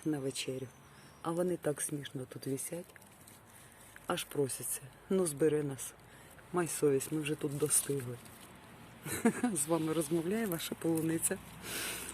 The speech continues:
як зі мною. <laughs> Ну, скуштую хоч, як вона зараз. Угу.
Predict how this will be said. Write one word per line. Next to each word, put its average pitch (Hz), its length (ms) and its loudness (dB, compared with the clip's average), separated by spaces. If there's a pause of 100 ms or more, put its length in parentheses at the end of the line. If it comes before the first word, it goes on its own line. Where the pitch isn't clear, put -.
(160)
як 254 180 8
зі 214 120 4
мною. 220 560 4
<laughs> 320 1300 6 (320)
Ну, 214 100 2
скуштую 202 680 6
хоч, 143 120 0 (560)
як 160 260 0
вона 151 220 -4
зараз. 147 300 -2 (4000)
Угу. 185 360 4